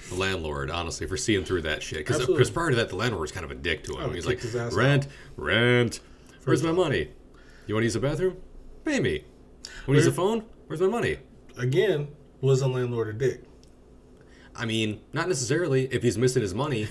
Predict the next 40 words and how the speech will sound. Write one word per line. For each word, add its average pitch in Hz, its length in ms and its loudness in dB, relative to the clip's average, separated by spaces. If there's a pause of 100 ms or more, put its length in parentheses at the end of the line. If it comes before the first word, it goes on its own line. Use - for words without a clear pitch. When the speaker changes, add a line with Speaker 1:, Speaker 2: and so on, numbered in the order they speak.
Speaker 2:
<laughs> - 100 -20
He 170 220 -2
ain't 202 260 -4
got 165 80 0
my 113 120 -2
money. 135 360 4
Speaker 1:
But, 160 120 2
like, 139 160 2
he 170 120 4
went 160 180 2
from, 117 420 0
that 120 200 -2
was 123 100 0
his 107 100 -4
only 123 240 4
interaction 113 440 0
with 95 140 0
him, 87 140 -2
to 92 60 -6
be 92 60 -2
like, 92 240 -2
"Oh, 101 120 -2
he's, - 260 -6 (260)
oh, 73 80 -12
he's 76 140 -10
a - 20 -10
good 78 160 -8
kid. 73 200 -8
He 78 60 -8
must 76 180 -12
be 82 80 -10
in 73 60 -12
trouble." 69 300 -10
I - 40 -12
was 104 100 -14
like, 131 100 -6
"That's 98 180 -6
a 127 40 -2
good, 98 320 0 (100)
that's, - 320 -12